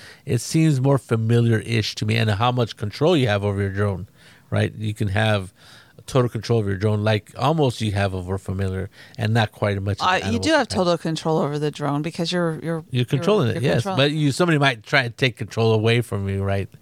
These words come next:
Speaker 2: Yeah.
Speaker 1: By hacking
Speaker 2: Well,
Speaker 1: it.
Speaker 2: most likely someone was gonna shoot it down.
Speaker 1: <laughs>
Speaker 2: But, you
Speaker 1: There's
Speaker 2: know.
Speaker 1: always that. I envision that being kinda similar to Animal Companion.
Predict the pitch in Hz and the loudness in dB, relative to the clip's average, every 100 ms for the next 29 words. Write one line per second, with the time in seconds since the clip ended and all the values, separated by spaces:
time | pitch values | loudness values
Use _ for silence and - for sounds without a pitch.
0 | _ - 180 180 170 107 151 113 127 107 | _ -10 -4 0 0 2 2 0 0 -4
1 | - 190 170 165 160 160 160 156 147 143 | 0 0 0 0 -2 -2 0 2 0 -2
2 | 139 - 175 147 131 131 131 180 127 339 | 0 0 0 -2 0 0 2 0 0 -2
3 | - 403 - 202 196 - 139 131 107 110 | 2 2 2 -2 0 -2 -2 -4 -4 -6
4 | 101 180 180 _ _ - - - 127 120 | -6 -8 -12 _ _ -20 -4 2 4 4
5 | 131 139 135 113 117 123 - 117 113 120 | 4 2 0 2 2 2 -2 -8 0 2
6 | 113 107 - 117 110 - 120 113 107 104 | 2 0 0 0 0 0 2 4 4 2
7 | - 107 98 - 110 104 101 92 101 101 | -2 -2 -2 0 0 0 -2 -2 -2 0
8 | 101 | -2